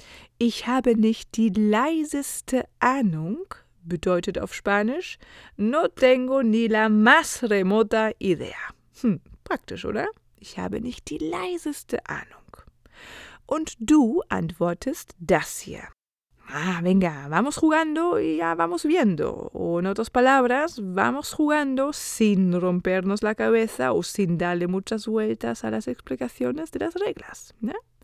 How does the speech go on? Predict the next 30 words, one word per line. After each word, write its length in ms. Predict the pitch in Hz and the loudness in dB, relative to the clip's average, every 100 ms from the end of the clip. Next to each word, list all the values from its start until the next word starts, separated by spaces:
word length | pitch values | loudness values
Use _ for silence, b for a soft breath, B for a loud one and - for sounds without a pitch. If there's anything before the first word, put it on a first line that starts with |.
| B B B B B - | B B B B B -2
Und 260 | 240 214 | -2 0
genau 360 | 226 208 214 220 | 0 0 0 -2
hier 460 | 220 392 254 214 403 - b b b | -2 2 4 4 -4 -10 b b b
kannst 440 | - 269 320 - 277 | -4 -4 -6 -8 -4
du 200 | 311 392 _ | -4 -4 _
drauf 600 | 170 170 180 170 165 - 185 | -8 -4 -2 0 -2 -4 0
los 520 | 180 214 214 - - | 4 4 2 -6 -20
spielen 760 | - - - 160 143 151 196 254 - | -16 -14 -10 -8 -8 -6 -6 -8 -14
als 300 | - - - | -18 -18 -8
trennbares 720 | 208 214 233 185 - - - | -2 0 0 -2 -8 -12 -8
Verb 300 | 160 175 - - | -8 -8 -12 -2
benutzen. 500 | 254 190 - - - _ _ B B B B B B B | 0 0 -6 -20 -20 _ _ B B B B B B B
Ah, 320 | 180 190 208 - | -6 -4 -4 -2
kommt 300 | 208 202 - | 0 0 2
Leute, 640 | 185 185 - 156 135 135 - B B B - | 2 2 -4 -10 -10 -14 -18 B B B -2
wir 120 | 208 | 0
spielen 440 | - - 269 294 | 0 2 2 2
einfach 600 | - 254 262 - 262 - | -2 -2 -2 -4 -6 -6
drauf 460 | - - 240 - - | -8 0 0 0 4
los 500 | 277 247 285 381 - | 8 8 6 -2 -4
und 260 | 233 208 | -4 -2
dann 260 | 240 247 220 | 0 0 2
werden 260 | 226 285 294 | 2 0 -2
wir 100 | 277 | -4
schon 340 | - 302 254 | -4 -2 0
sehen, 420 | 185 220 339 247 | 2 2 2 -4
wie 120 | 165 | -6
alles 380 | - 135 - - | -8 -8 -8 -12
funktioniert, 960 | - 156 170 - - 135 131 - - - | -12 -12 -12 -12 -14 -14 -14 -14 -12 -6
oder? 260 | 196 285 | 0 0